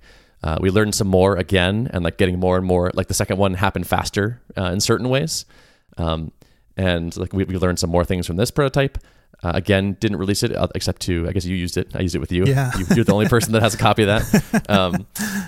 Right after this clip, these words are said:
Speaker 1: and, uh, uh, but we learned stuff again. And it was like, "Okay, yeah, we're,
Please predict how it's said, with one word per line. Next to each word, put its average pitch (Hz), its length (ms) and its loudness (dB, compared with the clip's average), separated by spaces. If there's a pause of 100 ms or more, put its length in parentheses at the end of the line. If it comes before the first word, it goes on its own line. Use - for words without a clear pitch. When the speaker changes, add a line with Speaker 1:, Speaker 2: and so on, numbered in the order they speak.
Speaker 1:
and, 107 340 2
uh, 95 340 4 (460)
uh, 90 340 2
but 110 120 2
we 113 80 2
learned 117 260 2
stuff - 180 0
again. 110 200 2
And 117 100 0
it - 20 -4
was 95 100 -6
like, 104 100 2
"Okay, 101 260 0
yeah, 110 220 2
we're, 104 180 0